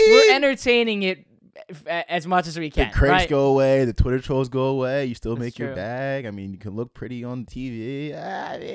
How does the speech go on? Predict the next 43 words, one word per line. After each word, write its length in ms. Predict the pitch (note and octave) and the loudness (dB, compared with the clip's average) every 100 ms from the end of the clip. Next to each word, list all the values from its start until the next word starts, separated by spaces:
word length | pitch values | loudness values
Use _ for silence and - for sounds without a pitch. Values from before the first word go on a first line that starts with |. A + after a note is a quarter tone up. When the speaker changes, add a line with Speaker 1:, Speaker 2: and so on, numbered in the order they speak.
| F#3 - - | -14 -16 -18
Speaker 2:
it, 180 | - - | -20 -10
Speaker 1:
I 100 | E3+ | -6
don't 120 | G3 | -6
know 100 | G3+ | -4
Speaker 2:
it 40 | F#3 | -6
Speaker 1:
if 100 | - | -8
Kendall 340 | D#3+ G#3 C4 | -12 -10 -10
will 120 | C3+ C3 | -10 -12
follow, 420 | B2 A#2 C3 C#3+ | -12 -10 -10 -12
but 280 | D#3 B2 G2+ | -12 -12 -8
Speaker 2:
I 360 | G#2+ G#2+ G#2+ | -6 -6 -6
mean, 320 | G2 F#2+ F#2+ | -8 -12 -14
Speaker 1:
<laughs> 1400 | F#2 - A#3+ C4+ B3+ B3 - G#3+ A#3 A3 G#3+ G#3 F#3+ F#3 E3+ | -10 -10 -4 -2 0 -2 -4 -6 -4 -6 -6 -8 -8 -8 -8
Speaker 2:
she, 200 | - A#2 | -8 -8
she's 280 | G#2 B2+ - | -6 -8 -2
Speaker 1:
I 80 | G#3 | -2
don't 120 | A3+ | 2
know 80 | G#3+ | 2
Speaker 2:
fucking 140 | G#3+ | 2
Speaker 1:
if 40 | G3 | -4
she 140 | G#3+ | -8
would 140 | F#3+ | -6
like 240 | E3 C#3+ - | -6 -6 -6
that. 240 | A#2+ C#3+ | -8 -8
Speaker 2:
Yeah, 120 | F#3 | -10
I 60 | G2 | -10
mean, 160 | G2+ G#3 | -10 -12
she's 220 | A#2+ A2 | -12 -10
got 260 | G#2+ F#2 | -8 -6
Dev, 180 | F#2+ G#2 | -6 -6
Dev's 220 | G2 A2+ | -6 -8
got 220 | G2+ F#2+ F#2 | -8 -14 -14
her 40 | |
by 200 | F2 F2 | -16 -16
the 60 | F2 | 0
Speaker 1:
Dev's 320 | F3+ F3 - | 2 2 0
Speaker 2:
fucking 120 | D#3+ | -4
hook 20 | C#3 | -4
Speaker 1:
got 100 | C#3 | -4
Speaker 2:
right 80 | |
Speaker 1:
her, 60 | C#3 | -8
Speaker 2:
now. 60 | D3 | -4
Speaker 1:
yeah. 220 | D3+ C3+ | -4 -4